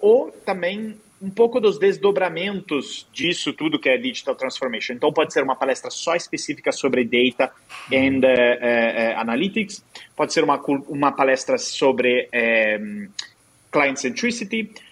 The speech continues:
Speaker 1: outra sobre, eh, eh, eh, vendas. Hum, são muitas demandas, muitas vezes até customizadas, mas
Speaker 2: Uhum.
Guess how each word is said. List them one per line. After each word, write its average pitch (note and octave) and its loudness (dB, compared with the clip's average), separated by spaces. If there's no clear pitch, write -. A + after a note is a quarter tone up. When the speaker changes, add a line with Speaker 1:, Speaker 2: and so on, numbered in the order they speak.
Speaker 1:
outra E3 2
sobre, B2+ 2
eh, A#2+ 0
eh, A#2 -2
eh, A#2 -4
vendas. G3+ -2
Hum, C3 -6
são G#3+ 2
muitas C4+ 4
demandas, G3+ 2
muitas G3 2
vezes G3 2
até G#3 0
customizadas, F#3 -2
mas D3+ -4
Speaker 2:
Uhum. A2+ -16